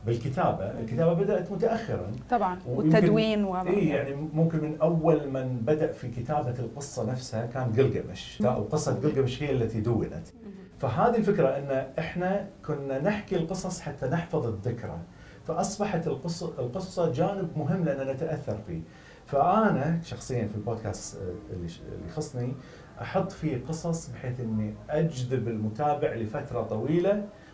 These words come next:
Speaker 1: وبعد ذلك لما أسحبه بالقصة أعطيه مادة علمية تتوافق مع القصة فيستمر معاي لسماع البودكاست. وأعتقد إحنا لازم نمسك بأي أداة متوفرة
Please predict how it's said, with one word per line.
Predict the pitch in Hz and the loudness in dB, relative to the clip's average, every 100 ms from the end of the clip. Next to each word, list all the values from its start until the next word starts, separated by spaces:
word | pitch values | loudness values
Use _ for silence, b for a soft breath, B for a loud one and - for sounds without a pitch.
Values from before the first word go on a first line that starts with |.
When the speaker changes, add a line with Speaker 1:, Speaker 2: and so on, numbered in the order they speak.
| B | B
Speaker 1:
وبعد | 110 107 175 160 | 2 4 4 4
ذلك | 180 160 - | 4 4 2
لما | 123 117 | 0 0
أسحبه | 117 165 165 | -2 2 2
بالقصة | - - 156 170 | 2 -4 -4 0
أعطيه | 165 - 107 110 160 151 | 0 0 -2 0 2 2
مادة | 113 147 170 156 151 | 2 0 0 0 0
علمية | 143 143 156 160 185 196 - | 0 0 0 2 0 -4 -8
تتوافق | 117 113 127 151 170 165 151 | -6 -2 2 2 2 0 -4
مع | 143 | -6
القصة | 151 160 - 170 170 B B B - | -6 -6 -6 -4 -4 B B B -4
فيستمر | 117 110 131 135 160 | -4 -4 -2 0 2
معاي | 127 113 139 156 160 - | 0 -2 -2 -2 -2 -2
لسماع | 110 123 135 127 117 123 101 | -2 0 -2 -4 0 0 0
البودكاست. | 104 87 80 82 82 | -2 -4 -8 -8 -4
وأعتقد | - 123 - 196 196 190 B B B B - - | -2 -2 2 2 2 -2 B B B B -10 -4
إحنا | - | 4
لازم | 170 170 160 165 | 6 8 8 6
نمسك | 175 - 156 - | 4 2 -2 -2
بأي | 131 127 - - - 202 214 151 | -2 -2 -4 -12 0 2 2 2
أداة | 151 170 139 113 | 4 4 4 2
متوفرة | 127 123 151 - 101 82 | 2 2 0 0 0 0